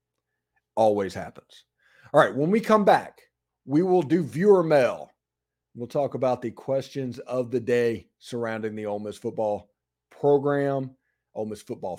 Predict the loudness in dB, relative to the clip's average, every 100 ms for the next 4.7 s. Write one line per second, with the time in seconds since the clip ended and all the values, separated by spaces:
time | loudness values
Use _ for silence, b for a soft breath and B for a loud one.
0 | -10 -2 0 2 0 -2 -6 -12 _ _
1 | _ _ -6 -2 4 4 4 2 -2 0
2 | 0 2 2 2 2 -4 -4 -4 -2 -2
3 | -4 -4 -6 -4 -6 -6 -8 -6 -6 -8
4 | -10 -8 -6 -4 -2 -4